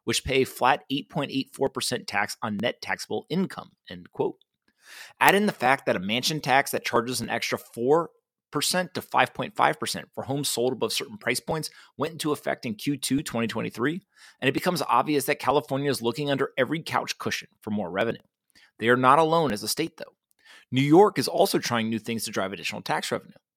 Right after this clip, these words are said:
The craziest one is a congestion tax in Manhattan, which is the first congestion tax introduced in the United States. How does it work? If you drive into the main business area during work hours on weekdays, you are hit with a brand new tax,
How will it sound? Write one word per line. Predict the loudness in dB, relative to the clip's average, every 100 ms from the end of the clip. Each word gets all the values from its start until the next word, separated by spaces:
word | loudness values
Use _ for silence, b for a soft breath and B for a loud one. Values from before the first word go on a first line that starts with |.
| _
The | -8
craziest | 4 4 4 0 0
one | -4 -6 -6
is | -8
a |
congestion | -8 -6 -6 2 2 2 -4 -6
tax | -4 -4 -4 -6
in | -8
Manhattan, | -6 -8 -8 -18 _ B B B
which | -4 0
is |
the | -2
first | 2 0 2
congestion | -2 0 0 -2 -6
tax | -4 -2 -2 -2
introduced | -4 -2 -4 -6
in | -8
the |
United | -10 -10 -8
States. | -6 -6 -12 -20 _ _ _
How | -2 0
does | 0 0
it |
work? | -2 -4 -8 _ _ b b
If | -2
you | 2
drive | 6 4 4
into | -2
the | -2
main | -4 -2
business | -4 -4 -2 0
area | 0 0
during | -2 -2
work | -4 -4 0
hours | 2 2
on | -2
weekdays, | -4 -6 -10 -10 -14 _
you | -2
are | 0
hit | -2
with | -4
a | -2
brand | 0 0 -2
new | -4
tax, | -2 -2 -2 -16